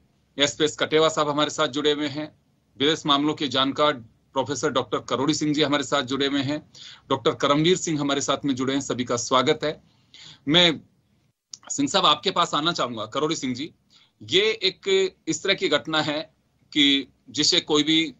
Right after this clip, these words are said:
ये कहूं कि appreciate तो कर ही नहीं सकता, जिसका किसी का हित हो, क्योंकि आज जो रसिया के साथ खड़े हैं, चाहे चाइना हो चाहे दूसरे मुल्क हो,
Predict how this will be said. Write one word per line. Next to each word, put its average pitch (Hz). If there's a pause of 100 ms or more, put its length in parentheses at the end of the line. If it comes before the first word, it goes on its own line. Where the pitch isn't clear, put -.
ये 147
कहूं 151
कि 151
appreciate 147
तो 156
कर -
ही 139
नहीं 147
सकता, 151 (440)
जिसका 143
किसी 160
का 151
हित 143
हो, 160
क्योंकि 156
आज 165
जो 180
रसिया 160
के 180
साथ 147
खड़े 139
हैं, 156
चाहे 135
चाइना 143
हो 156
चाहे 160
दूसरे 143
मुल्क 123
हो, 147